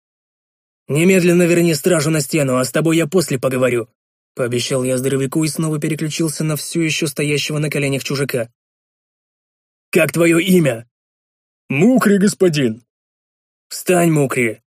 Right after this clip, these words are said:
Speaker 1: велел я. «Кто ты? Кто вы все такие?»
Speaker 2: «Люди простые, господин»,
Speaker 1: развел руками Мукри. «А точнее», добавил я в голос чуть больше льда, и этого хватило.
Speaker 2: «С песчаных островов мы»,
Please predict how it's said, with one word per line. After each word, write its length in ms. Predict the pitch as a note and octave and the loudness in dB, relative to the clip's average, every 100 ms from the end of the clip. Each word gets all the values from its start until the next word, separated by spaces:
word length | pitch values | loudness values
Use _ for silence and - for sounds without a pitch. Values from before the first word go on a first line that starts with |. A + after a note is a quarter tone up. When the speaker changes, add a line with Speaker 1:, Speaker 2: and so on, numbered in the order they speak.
| _ - | _ -10
Speaker 1:
велел 300 | B2+ A#2 A#2 | -6 -4 -4
я. 260 | A#2+ A2+ - _ _ | -4 -4 -8 _ _
«Кто 280 | - - F3+ | -4 2 2
ты? 280 | D3 A#2 - _ | 2 -4 -6 _
Кто 280 | - - G#3 | -16 0 4
вы 120 | G#3+ | 4
все 280 | G3+ - G3 | 2 0 0
такие?» 520 | F#3+ - F3 C3+ A#2 - _ _ _ _ _ _ _ _ | 0 -2 -2 -4 -6 -12 _ _ _ _ _ _ _ _
Speaker 2:
«Люди 460 | B2+ C#3+ A#3+ A#3+ | 0 4 6 6
простые, 600 | A3 C4+ F#3 - F#3+ A3 | 4 4 2 2 4 4
господин», 680 | A3 G3 G#3 G3+ D#3+ B2+ A#2 - _ _ _ _ | 4 4 4 2 2 0 -4 -12 _ _ _ _
Speaker 1:
развел 400 | A#2 B2+ C3+ C3+ | -4 -2 -2 -2
руками 340 | C3+ C3+ C#3 | -2 -4 -2
Мукри. 400 | C#3 B2+ B2 A#2 _ _ _ | -4 -4 -6 -10 _ _ _
«А 140 | C#3+ | 0
точнее», 800 | D3+ D3 - C#3 C3+ C#3 C#3+ C#3 A#2+ _ _ _ _ | 2 0 -2 -4 0 0 0 0 -4 _ _ _ _
добавил 480 | - C3+ D#3 E3 | -2 -2 0 -2
я 140 | E3 D#3+ | -2 -2
в 60 | |
голос 260 | D#3+ D#3+ D#3 | -2 -2 -2
чуть 180 | - D#3 | -4 -6
больше 400 | D#3 D3+ - D3 | -4 -4 -4 -4
льда, 360 | D3+ C3+ A2+ - _ | -2 -2 -4 -14 _
и 100 | C3+ | -6
этого 280 | C3+ B2+ B2 | -4 -4 -6
хватило. 520 | - C3 C3+ A#2+ A#2 _ _ _ _ _ _ | -6 -6 -6 -8 -10 _ _ _ _ _ _
Speaker 2:
«С 100 | - | -10
песчаных 680 | - E3 - B3+ A#3+ A3+ | -2 -2 2 4 6 6
островов 640 | A#3+ G#3+ A3 A#3+ B3 B3+ E3 | 4 2 2 4 4 2 2
мы», 300 | D3 A#2+ | 0 0